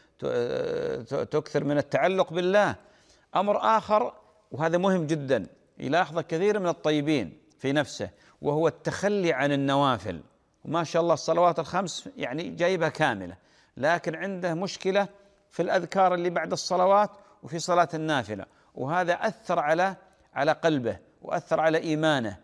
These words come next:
وأثر على صدره. لماذا؟ أصلًا الذكر اللي بعد الصلاة والنوافل تخدم من؟ تخدم الفريضة.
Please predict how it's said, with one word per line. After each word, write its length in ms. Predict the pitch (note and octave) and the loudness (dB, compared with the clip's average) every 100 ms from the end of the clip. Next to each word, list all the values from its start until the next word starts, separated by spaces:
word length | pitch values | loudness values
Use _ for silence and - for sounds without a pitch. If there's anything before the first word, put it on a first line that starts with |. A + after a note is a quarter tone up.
| _ _ | _ _
وأثر 420 | - D3+ E3 - D3+ | -6 -4 -2 0 2
على 380 | D3+ D#3+ E3 - _ _ _ - | 4 4 2 -2 _ _ _ -8
صدره. 440 | - E3 C#3+ G#2 - _ _ | 0 0 2 -2 -6 _ _
لماذا؟ 580 | - C3+ E3+ F3 C#3 B2 - | -6 -2 2 2 4 0 0
أصلًا 480 | G#3+ - F3 D#3 - - _ _ - | -4 -2 2 2 0 -14 _ _ -6
الذكر 460 | C3 A#2+ G#3 A3 G3+ | -6 0 0 0 0
اللي 200 | F3 D#3 | 0 0
بعد 200 | C#3+ C#3 | 2 0
الصلاة 400 | - - B2+ A#2+ | -2 0 2 4
والنوافل 760 | C3 C3+ D3+ C#3 A2 A#2+ A#2+ - _ | 2 0 2 2 0 -2 -4 -10 _
تخدم 340 | G3+ E3 D#3 F3 | -4 -4 -2 0
من؟ 440 | F#3+ G3+ A2+ - | 0 0 -2 -6
تخدم 340 | G3 - F3 | -6 -4 -2
الفريضة. 520 | F3 D3+ G3 A#3 D3 | 0 2 4 4 2